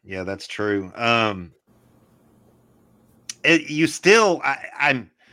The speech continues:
I understand what you're saying, Rich, and, you know, I, I think it did. It was a, a pretty easy route to the Super Bowl, but they put themselves in that position.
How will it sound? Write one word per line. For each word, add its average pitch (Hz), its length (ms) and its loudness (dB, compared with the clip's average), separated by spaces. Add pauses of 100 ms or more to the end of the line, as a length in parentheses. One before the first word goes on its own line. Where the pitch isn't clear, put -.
(140)
I 151 120 0
understand 143 420 -2
what 127 120 -6
you're 101 100 -12
saying, 117 340 -8
Rich, 123 440 -8
and, 107 380 -4
you 110 120 -12
know, 101 220 -4
I, 101 320 -6
I 104 40 -8
think 110 240 -10
it 90 140 -14
did. 107 300 -2
It 104 100 -6
was 113 180 -6
a, 95 220 -6 (520)
a 113 80 -10
pretty 127 340 -6 (120)
easy 110 280 -8
route 104 480 -2 (580)
to 135 160 -4
the 104 120 -4
Super 127 360 -6
Bowl, 104 420 -2
but 120 260 0
they 139 120 4
put 151 220 -2
themselves 127 400 0
in 107 60 -8
that 107 140 -4
position. 104 400 -8